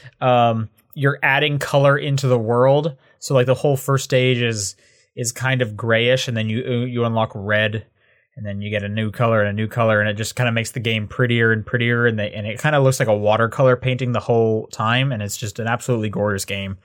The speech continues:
Um, very enjoyable. Uh, so yeah, I, I picked that up on I O S over the break since it was on sale for, like, a dollar.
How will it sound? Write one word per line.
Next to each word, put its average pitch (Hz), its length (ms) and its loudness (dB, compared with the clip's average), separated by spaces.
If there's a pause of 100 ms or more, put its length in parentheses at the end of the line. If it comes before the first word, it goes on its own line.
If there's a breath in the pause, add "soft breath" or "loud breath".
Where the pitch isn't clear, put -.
(440 soft breath)
Um, 90 420 -6 (420)
very 110 320 2
enjoyable. 101 640 0 (1000)
Uh, 90 220 -6
so - 160 -2
yeah, 101 80 -2
I, 113 200 0
I 135 140 0
picked 131 200 -2
that 123 120 2
up 120 140 -2
on 110 60 2
I 110 160 2
O 107 100 4
S 107 160 2
over 107 140 0
the 107 100 -2
break 101 320 0
since - 240 -6
it - 20 -6
was 101 100 -6
on 95 120 -6
sale 98 200 -4
for, 113 120 -8
like, 98 160 -6
a 101 100 -6
dollar. 95 640 -4